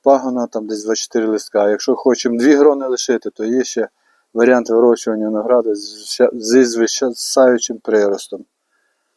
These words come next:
Тобто має бути більше листків. Отак ми робимо. Бачите?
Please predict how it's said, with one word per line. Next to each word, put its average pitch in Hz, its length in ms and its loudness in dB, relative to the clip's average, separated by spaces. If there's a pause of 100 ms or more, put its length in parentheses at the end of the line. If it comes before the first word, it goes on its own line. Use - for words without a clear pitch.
(120)
Тобто 117 240 -8
має 120 180 2
бути 107 280 -2
більше 107 320 -6
листків. - 500 -6 (2750)
Отак - 380 0
ми 104 140 -8
робимо. - 260 -8 (380)
Бачите? - 400 -16